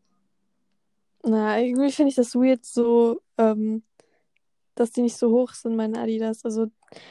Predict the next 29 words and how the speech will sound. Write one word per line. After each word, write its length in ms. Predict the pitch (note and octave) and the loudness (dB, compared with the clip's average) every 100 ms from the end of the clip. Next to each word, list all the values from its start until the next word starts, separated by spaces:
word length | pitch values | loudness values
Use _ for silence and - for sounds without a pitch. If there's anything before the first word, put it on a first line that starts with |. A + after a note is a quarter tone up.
| - - _ _ - | -20 -20 _ _ -6
ich 100 | - | 0
habe 180 | C#4+ B3+ | 2 4
ja 60 | |
Mits 580 | A3+ B3 C4 - - _ _ | 4 2 0 -8 -20 _ _
und 160 | A#3+ A#3 | 0 2
Mits 300 | A#3+ A#3+ - | 2 -2 -6
gehen 180 | B3 A#3 | 0 2
ja 100 | A3 | 2
bis 220 | A3 A3 | 0 -4
zum 140 | - A3 | -4 -6
Knöchel 440 | - A#3 A3+ A#3+ - | -2 -2 0 -4 -2
circa 720 | B3 A#3 A#3+ A#3 A#3 A#3 A#3 | -4 -2 -2 0 0 -2 -2
und 440 | B3+ A3+ A3+ _ _ - | 0 0 0 _ _ -2
irgendwie 500 | A#3+ A#3 A#3 A#3 A#3 A#3+ | 2 2 2 2 2 2
hab 140 | A#3 | 0
ich 120 | A#3+ | 0
immer 120 | B3 A#3+ | 0 0
das 160 | A#3 | 0
Gefühl, 240 | A3+ - A#3 | -2 2 4
mein 120 | A3+ | 4
Schuh 280 | - - C4 | 0 -2 0
fällt 260 | - G#3+ | 4 4
ab, 120 | G#3 G#3 | 2 0
wenn 140 | G#3+ | 0
ich 80 | G#3 | -2
diese 240 | - A3+ | -4 0
Adidas 360 | A3 G#3+ G#3+ - | 0 2 0 -2
trage. 420 | - G#3+ G#3+ A3 - _ _ _ _ _ _ _ _ _ _ _ _ _ _ _ _ _ _ _ _ _ _ _ _ _ _ _ _ _ _ _ _ _ _ _ | -4 -2 -2 -6 -10 _ _ _ _ _ _ _ _ _ _ _ _ _ _ _ _ _ _ _ _ _ _ _ _ _ _ _ _ _ _ _ _ _ _ _
Weil, 260 | - A3 E4 | 0 2 0